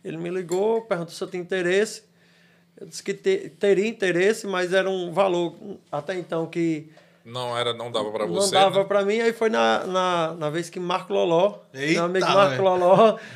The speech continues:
Speaker 3: Meu
Speaker 1: surgiu
Speaker 3: tio,
Speaker 1: o convite
Speaker 3: meu tio
Speaker 1: pra
Speaker 3: querido, meu
Speaker 1: ele.
Speaker 3: sócio.
Speaker 2: Chegou e, né?
Speaker 1: Marco, tem um, tem uma proposta aqui de negócio. Marco, ele é, ele gosta de comércio, né? Marco, tem uma
Speaker 3: Ele é
Speaker 1: proposta
Speaker 3: investidor,
Speaker 1: aqui.
Speaker 3: ele é investidor.
Speaker 1: Vaquejada de Santana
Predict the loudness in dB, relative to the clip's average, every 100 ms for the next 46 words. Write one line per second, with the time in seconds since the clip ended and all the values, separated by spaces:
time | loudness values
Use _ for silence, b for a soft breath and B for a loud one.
0 | B -4 2 4 6 4 6 4 6 4
1 | 4 6 6 6 4 2 2 0 0 0
2 | 0 0 0 2 2 2 0 -4 -6 0
3 | 4 4 4 2 2 2 0 0 0 2
4 | 0 2 -2 -2 -4 0 2 4 2 2
5 | 2 2 2 4 4 4 0 0 -2 -2
6 | -8 -6 -4 2 2 2 -2 -8 -8 _
7 | -8 -6 -4 -4 -2 -2 -4 -2 -2 0
8 | 0 2 4 4 4 0 -6 -4 -4 -6
9 | -12 -12 -10 -8 -6 -4 -2 -2 -2 -4
10 | 0 2 2 0